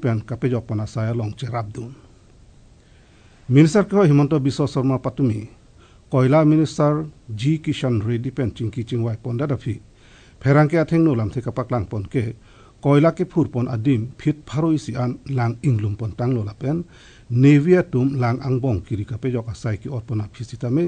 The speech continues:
পাচুন পন উন এলাং। লাসি ফিজু আং থরাসন আতোয়ার হাই হুই মালম পিনি কিরি কাপে জক পন আসাই অর্পণ থুপো।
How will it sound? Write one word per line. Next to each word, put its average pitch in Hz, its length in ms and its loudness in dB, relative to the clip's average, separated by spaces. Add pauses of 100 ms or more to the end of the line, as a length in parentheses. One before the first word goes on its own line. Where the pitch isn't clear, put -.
(460)
পাচুন 139 360 2 (100)
পন 110 120 -2 (100)
উন 113 60 -6 (140)
এলাং। 110 200 -8 (1000)
লাসি 123 300 2 (560)
ফিজু 147 360 2 (240)
আং 175 140 4
থরাসন 135 440 0
আতোয়ার 117 380 -2
হাই 110 200 0
হুই 143 260 2
মালম 110 340 -4
পিনি 117 240 -2 (480)
কিরি 131 320 4
কাপে 123 240 -2
জক 123 140 -4
পন 113 160 -4
আসাই 110 220 -6 (160)
অর্পণ 117 340 -6
থুপো। 117 300 -14